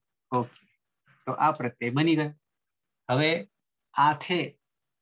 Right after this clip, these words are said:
એ કેવા પ્રકારનો પ્રત્યય બન્યો એનું નામકરણ પણ છે આપણી પાસે.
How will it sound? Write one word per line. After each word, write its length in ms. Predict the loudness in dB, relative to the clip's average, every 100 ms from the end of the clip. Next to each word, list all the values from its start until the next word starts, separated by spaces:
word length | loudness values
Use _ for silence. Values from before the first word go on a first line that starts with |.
| _ _ -10
એ 140 | -10
કેવા 300 | 0 2 2
પ્રકારનો 680 | 0 -2 -2 -2 -4 -10 -12 _
પ્રત્યય 420 | -10 -10 -8 -6 -2
બન્યો 460 | 0 0 -2 -6 _ _
એનું 220 | -6 0
નામકરણ 480 | 2 2 0 -2 -2
પણ 180 | -2 -4
છે 120 | -2
આપણી 240 | -4 -4 -6
પાસે. 280 | -6 -10